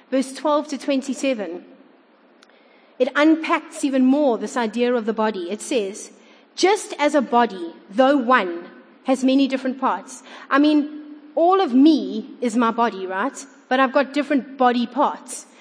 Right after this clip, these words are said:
So it's, it's not like one part of my body can claim to be the whole body. There's different parts and different functions. So just as a body, though one, has many different parts, but all its parts form one body, so it is with Christ.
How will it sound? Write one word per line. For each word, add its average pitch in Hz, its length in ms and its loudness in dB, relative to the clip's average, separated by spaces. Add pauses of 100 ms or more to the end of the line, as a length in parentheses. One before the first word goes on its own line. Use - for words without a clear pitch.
(180)
So 277 420 2
it's, 262 240 -6
it's 269 160 -2
not 320 200 0
like 285 220 0
one 277 240 4
part 285 260 0
of 254 80 -2
my 247 120 2
body 240 260 -2
can 240 180 -6
claim 240 300 -2
to 226 100 -10
be 226 120 -4
the 208 100 -4
whole 220 180 -2
body. 202 360 -2
There's 233 200 -4
different 294 360 -2
parts 277 340 -2
and 226 100 -2
different 233 240 -4
functions. - 560 -6 (320)
So 311 140 0
just 403 320 0
as 415 120 2
a 381 40 2
body, 220 380 0
though 240 240 2
one, 208 320 0
has 226 200 -2
many 285 240 4
different 302 320 -4
parts, 196 400 -4 (280)
but 254 100 4
all 359 220 2
its - 160 -6
parts 254 340 0
form 226 320 0
one 226 220 2
body, 220 440 -2 (200)
so 339 320 0
it 339 100 0
is 302 220 -2
with 285 160 -6
Christ. - 560 -6